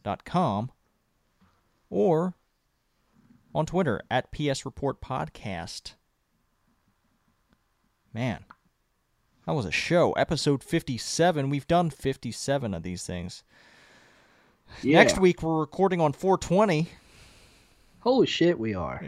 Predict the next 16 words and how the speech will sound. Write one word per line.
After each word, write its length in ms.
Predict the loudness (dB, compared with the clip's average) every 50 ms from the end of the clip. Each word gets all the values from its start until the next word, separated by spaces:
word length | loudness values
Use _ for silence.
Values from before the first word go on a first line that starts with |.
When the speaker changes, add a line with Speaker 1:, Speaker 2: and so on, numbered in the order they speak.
| -12 -8
Speaker 1:
Yeah. 400 | -2 0 4 4 4 4 2 0 -4 _ _ _ _ _ _ _ _ _
Speaker 2:
Smoke 520 | _ -20 -20 -20 _ -8 -6 -6 -6 -4 -2
it 160 | -2 0 0
up, 280 | 0 0 0 -2 -4 -6
man. 500 | -6 -4 -2 0 0 0 0 -2 -2 -6 -8
Speaker 1:
Spoilers, 600 | -14 -10 -4 -2 0 0 0 0 -2 -4 -4 -6
we 80 | -4
record 340 | -4 -6 -4 -2 0 0 2
on 100 | 2 0
Thursdays, 420 | 0 0 -2 0 0 -2 -4 -4 -4
release 300 | -2 -2 -2 -2 -2 -4
on 100 | -6 -6
Fridays 480 | -2 0 2 2 2 2 0 -2 -4 -4 -2
every 680 | 0 2 2 2 0 -2 -8 -8 -6 -4 -2 -2 -2 -2
week. 760 | -4 -4 -6 -6 -4 -4 -6 -6 -8 _ -16 -16 -16 -16 -20 _ _ _ _ _ _ _ _ _ _ _ _ _ _ _ _ _ _ _ _ _ _ _ _ _ _ _ _
And, 480 | -4 -2 0 2 2 0 0 -2 -6 -10